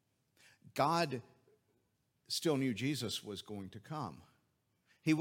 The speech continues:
he wasn't setting up a plan that he says, "Well, let's try this. Oh, this didn't work out.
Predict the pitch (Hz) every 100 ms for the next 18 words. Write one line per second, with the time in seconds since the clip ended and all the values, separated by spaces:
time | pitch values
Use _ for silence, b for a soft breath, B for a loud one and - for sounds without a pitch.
0 | 156 147 160 170 151 - 147 143 135 120
1 | 101 - 147 123 95 113 107 101 104 95
2 | 117 - 107 101 98 117 143 - - 143
3 | 110 110 85 90 - - - b b b
4 | b b b 131 127 143 156 120 107 104
5 | 101 95 95 107